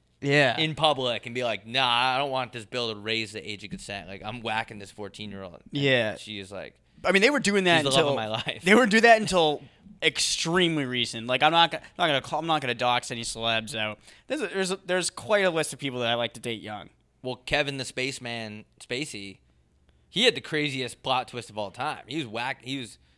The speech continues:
Speaker 2: whacking fourteen-year-olds, and then his publicist was like, "Yeah, well, Kevin's gay." And it's like, "Well, it doesn't matter if he was whacking fourteen-year-old guys or girls. He's still whacking fourteen-year-olds."
Speaker 1: Wait, were they young, or was that, where was he just drugging them?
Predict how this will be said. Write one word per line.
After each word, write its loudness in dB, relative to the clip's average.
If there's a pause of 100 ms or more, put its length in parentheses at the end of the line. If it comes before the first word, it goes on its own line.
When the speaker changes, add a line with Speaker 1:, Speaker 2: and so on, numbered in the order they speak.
(200)
Speaker 2:
whacking -6
fourteen-year-olds, -10 (460)
and -10
then -6
his -12
publicist -6 (560)
was -4
like, -2 (260)
"Yeah, 8
well, 0
Kevin's 0
gay." 0 (760)
And 4
it's 2
like, 6
"Well, 4
it 0
doesn't 2
matter 2 (120)
if -6
he -2
was -4
whacking -4
fourteen-year-old -6
guys -4
or -12
girls. -4
He's -8
still 0
whacking -2
fourteen-year-olds." -10
Speaker 1:
Wait, 6
were 4
they 0
young, 4
or 0
was 2
that, -2
where 2
was 0
he -4
just -6
drugging -2
them? -14